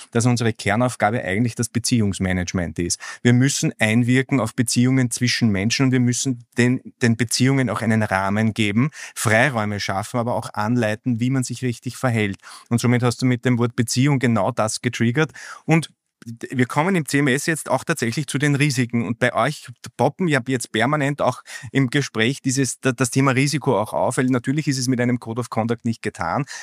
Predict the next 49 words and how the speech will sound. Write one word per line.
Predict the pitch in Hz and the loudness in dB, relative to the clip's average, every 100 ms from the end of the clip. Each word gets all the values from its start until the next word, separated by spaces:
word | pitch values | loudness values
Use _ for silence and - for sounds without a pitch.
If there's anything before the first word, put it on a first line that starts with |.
| - - | -4 0
Der | 120 | 2
schafft | 120 131 - | 2 0 0
uns | 139 | 2
ja | 135 | 2
nur | 131 131 156 | 4 4 2
die | 147 | 2
Orientierung | 135 139 131 123 123 135 147 156 - - - | 2 4 2 2 2 2 2 -2 -6 -20 -4
und | 139 123 | -2 0
gibt | 151 - | 0 0
uns | 151 - | -2 0
die | - - | -2 -2
Antwort | 107 110 127 127 | 0 0 0 -2
auf | 127 | -2
die | - | -4
Frage, | 123 98 117 139 | 0 0 0 2
wer | 110 117 | 2 2
wir | 135 | 2
sind, | 127 135 170 139 - | 0 2 2 0 -2
beziehungsweise | 123 139 131 123 120 | -2 0 0 0 0
wer | 117 120 | 0 0
wir | 120 | 0
sein | 113 127 120 | 0 0 0
wollen. | 98 98 | 0 2
Das | 113 139 | 0 0
ist | 156 - | -4 -2
die | 123 | -2
Antwort, | 95 123 147 123 | -2 -2 -4 -2
die | 143 | -2
uns | 139 | 0
ein | 135 | -2
Code | 127 127 | -2 -4
of | 131 | -6
Conduct | - 123 110 101 - | 0 0 0 -6 -4
gibt. | 110 - - - _ - | -4 -4 -14 -20 _ -4
Auf | 117 | 0
einer | 127 123 127 | 2 2 0
eher | 127 123 | 0 2
Meta-Ebene. | 120 123 - 117 98 101 98 92 87 - - | 2 0 0 -2 -2 -2 -4 -4 -8 -14 -8
Wenn | 117 127 | 0 2
ich | 139 117 | 0 -2
dann | 135 131 | -2 0
wirklich | 143 143 135 143 | 0 -2 -2 0
mir | 127 | 0
auch | 117 | 0
die | 123 117 | 0 2
Risiken | 139 196 196 143 | 2 2 0 0
anschaue, | 92 101 117 110 | 0 0 -2 -2
und | |
da | 123 | -2